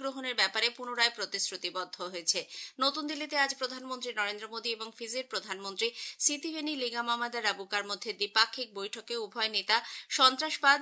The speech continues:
এবং তাতে মদতদানকারীর বিরুদ্ধে কঠোর পদক্ষেপ গ্রহণে একমত হন। জঙ্গি কার্যকলাপ, সন্ত্রাসবাদে অর্থ যোগানো, নতুন এবং উদ্ভাবনী প্রযুক্তির অপব্যবহার বন্ধের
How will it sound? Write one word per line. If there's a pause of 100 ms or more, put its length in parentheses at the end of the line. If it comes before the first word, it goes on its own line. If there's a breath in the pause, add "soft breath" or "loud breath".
এবং (100)
তাতে (100)
মদতদানকারীর
বিরুদ্ধে (120)
কঠোর (100)
পদক্ষেপ
গ্রহণে (440 loud breath)
একমত
হন। (380 loud breath)
জঙ্গি
কার্যকলাপ, (120)
সন্ত্রাসবাদে (120)
অর্থ (160)
যোগানো, (160)
নতুন (120)
এবং (100)
উদ্ভাবনী
প্রযুক্তির (320 loud breath)
অপব্যবহার (100)
বন্ধের